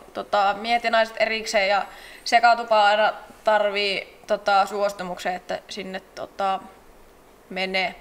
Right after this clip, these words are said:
El-, elikkä ketään ei pakoteta sekatupaa elämään, tota, että miehet ja naiset elää yhdessä, vaan siihen tarvitaan suostumus.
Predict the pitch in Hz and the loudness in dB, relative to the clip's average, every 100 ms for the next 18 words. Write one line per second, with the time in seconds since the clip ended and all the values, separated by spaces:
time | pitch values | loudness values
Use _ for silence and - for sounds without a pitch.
0 | - - 202 - 196 196 208 226 214 208 | -12 -10 -10 -10 -8 -2 0 4 4 2
1 | - - 214 208 214 208 202 180 - - | -2 -2 0 4 4 4 0 -2 -8 -20
2 | - - 202 202 202 196 196 196 180 196 | -18 -4 -2 2 0 0 -2 0 2 0
3 | 190 190 185 - - - - - - 208 | -2 -4 -4 -8 -18 -20 -20 -20 -12 -10
4 | 202 190 190 180 - - - 220 - 196 | -4 0 0 -2 -6 -20 -20 -20 -20 -18
5 | - 202 196 208 196 202 202 202 196 202 | -8 -2 -2 0 -2 -2 -4 -2 -2 -2
6 | 196 196 202 196 190 190 196 190 190 190 | -6 -6 -6 -4 -4 -4 -2 -2 -2 -6
7 | 196 196 - - | -6 -8 -16 -18